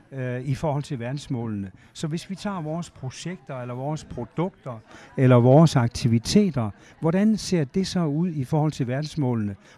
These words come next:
Prøv at registrere det, prøv at tale om det, prøv at drøfte det,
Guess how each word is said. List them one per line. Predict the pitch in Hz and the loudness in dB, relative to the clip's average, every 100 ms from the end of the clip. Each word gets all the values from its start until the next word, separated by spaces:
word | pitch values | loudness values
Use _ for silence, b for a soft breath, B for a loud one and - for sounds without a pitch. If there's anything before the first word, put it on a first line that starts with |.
| - | -4
Prøv | 226 214 | 0 0
at | |
registrere | 143 135 135 - 170 202 165 | 0 -2 -4 -6 -2 0 0
det, | 139 160 | -2 -2
prøv | 170 165 | 0 0
at | |
tale | - 165 175 180 | 0 -2 0 2
om | 139 | 2
det, | 160 | 0
prøv | 147 170 | -2 -2
at | 151 | 0
drøfte | 156 190 - | 0 0 0
det, | 127 151 | -2 -2